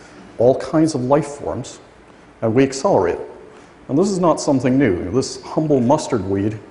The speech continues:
has been modified so that if you change it in one way, you get broccoli. And if you change it in a second way, you get kale. And if you change it in a third way, you get cauliflower.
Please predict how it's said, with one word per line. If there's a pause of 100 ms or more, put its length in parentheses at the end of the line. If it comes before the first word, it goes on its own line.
has
been
modified (720)
so
that
if
you
change
it
in
one
way, (440)
you
get
broccoli. (960)
And
if
you
change
it
in
a
second
way,
you
get
kale. (800)
And
if
you
change
it
in
a
third
way, (600)
you
get
cauliflower.